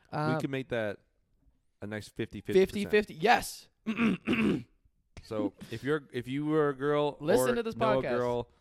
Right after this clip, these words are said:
Speaker 2: Listen to this podcast.
Speaker 1: listen to this podcast.
Speaker 2: Exactly. That's all you need to do.
Speaker 1: If you
Speaker 2: So
Speaker 1: kn-, if you are a girl or know a girl, listen to this podcast.
Speaker 2: Yeah, I am neither of those, so.
Speaker 1: All right, well, I guess, do we wanna move on to our topic now?
Speaker 2: <laughs>
Speaker 1: Uh, unless you have any more stati-,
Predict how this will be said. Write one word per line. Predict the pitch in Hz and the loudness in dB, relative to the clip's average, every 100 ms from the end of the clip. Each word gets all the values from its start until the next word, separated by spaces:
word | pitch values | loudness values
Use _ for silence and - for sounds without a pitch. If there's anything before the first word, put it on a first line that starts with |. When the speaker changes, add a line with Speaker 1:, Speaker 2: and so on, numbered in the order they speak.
| _ | _
Speaker 2:
Listen | 151 165 214 | -12 -8 -6
to | |
this | 196 | -6
podcast. | 190 160 127 107 | -2 -2 -2 -8
Speaker 1:
listen | 120 127 131 | -6 -6 -4
to | |
this | 123 | -6
podcast. | 113 101 85 73 85 | -6 -8 -8 -12 -6
Speaker 2:
Exactly. | 135 147 143 - 98 95 - _ | -2 2 0 0 -8 -8 -20 _
That's | 135 139 | -6 -2
all | 170 | -2
you | 175 | -2
need | 175 170 | -4 -4
to | |
do. | 175 | -4
Speaker 1:
If | 175 | -4
you | 143 - | -6 -8
Speaker 2:
So | 113 127 | -4 -2
Speaker 1:
kn-, | 117 | -4
if | 113 107 | -10 -6
you | 117 | -4
are | 123 | -4
a | |
girl | 117 123 | -4 -6
or | - 101 | -6 -8
know | 98 | -8
a | 98 | -10
girl, | 87 73 | -10 -14
listen | 82 - | -14 -18
to | 87 | -20
this | 85 | -20
podcast. | - - _ - _ _ _ | -20 -20 _ -20 _ _ _
Speaker 2:
Yeah, | 120 101 - | -6 -6 -4
I | 135 147 156 151 - | -4 -2 -2 -6 -8
am | 135 123 | -8 -6
neither | 120 120 110 | -6 -6 -6
of | 98 | -8
those, | 98 98 | -10 -12
so. | - 104 98 - _ _ _ - | -14 -12 -12 -14 _ _ _ -14
Speaker 1:
All | 95 | -10
right, | |
well, | 95 | -8
I | 95 107 | -8 -8
guess, | 127 - | -10 -12
do | - | -8
we | 120 | -6
wanna | 139 | -6
move | 151 143 | -4 -4
on | 127 | -6
to | |
our | 101 | -8
topic | 85 87 - | -10 -14 -14
now? | 120 - - | -10 -8 -4
Speaker 2:
<laughs> | 415 381 - _ - - _ - - - - | 0 0 -2 _ -20 -20 _ -20 -20 -6 0
Speaker 1:
Uh, | 131 | 2
unless | 135 135 | 2 2
you | |
have | 139 | 2
any | 127 120 | 2 0
more | 110 | -2
stati-, | 101 92 - | -4 -8 -12